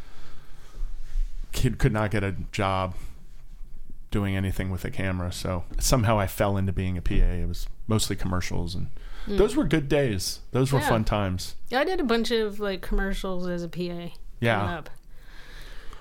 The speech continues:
Speaker 1: Well, that's all it was
Speaker 2: <clears throat>
Speaker 1: in Orlando for the most part, in Florida. Um, there was a rare feature that would go through. I missed,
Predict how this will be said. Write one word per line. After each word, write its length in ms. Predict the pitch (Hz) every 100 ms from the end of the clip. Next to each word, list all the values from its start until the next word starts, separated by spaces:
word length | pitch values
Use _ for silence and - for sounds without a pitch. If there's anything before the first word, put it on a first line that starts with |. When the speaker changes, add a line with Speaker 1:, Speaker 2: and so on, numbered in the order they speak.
| -
Speaker 1:
Well, 80 | 160
that's 180 | 226 226
all 180 | 202
it 60 | 175
was 360 | 139 139 131 117
Speaker 2:
<clears throat> 80 |
Speaker 1:
in 220 | 107 101 98 - -
Orlando 480 | 110 107 104 101 92
for 160 | -
the 100 | 95
most 320 | 95 95 90 -
part, 220 | 95 92 - -
in 80 | 95
Florida. 440 | 101 95 90 85 - - - - - -
Um, 400 | 107 98 95 92 - - - - -
there 120 | 143
was 200 | 160 143
a 60 | 147
rare 220 | 131 127
feature 380 | - 120 - 117
that 140 | 110
would 100 | 104
go 160 | 104 107
through. 400 | - 104 104 101
I 160 | 131 151
missed, 360 | 156 147 139